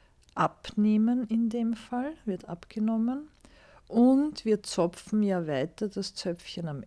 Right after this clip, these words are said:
Ärmel, wiederum in jeder, äh, zweiten und dritten Runde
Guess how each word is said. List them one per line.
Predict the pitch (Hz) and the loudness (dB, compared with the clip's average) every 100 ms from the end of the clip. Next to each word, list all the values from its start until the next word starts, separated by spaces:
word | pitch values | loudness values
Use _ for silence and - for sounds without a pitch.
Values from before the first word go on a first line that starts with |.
| - | -6
Ärmel, | 151 151 175 233 240 220 - | -4 -2 0 0 -2 -8 -14
wiederum | 196 190 185 208 196 220 208 220 214 | -10 -8 -4 -2 -2 -2 0 2 2
in | - 196 185 | 2 0 2
jeder, | 175 165 165 170 _ _ - - _ - _ _ - | -2 -2 -4 -6 _ _ -20 -20 _ -20 _ _ -12
äh, | - 190 185 | -4 -4 -4
zweiten | - 170 147 160 - 185 180 175 - | -6 -4 -4 -4 -6 -2 -2 -4 -4
und | 190 180 170 - | -2 0 -2 -8
dritten | - 202 208 - 208 | -6 -4 -4 0 0
Runde | 175 180 175 160 | 0 0 0 -2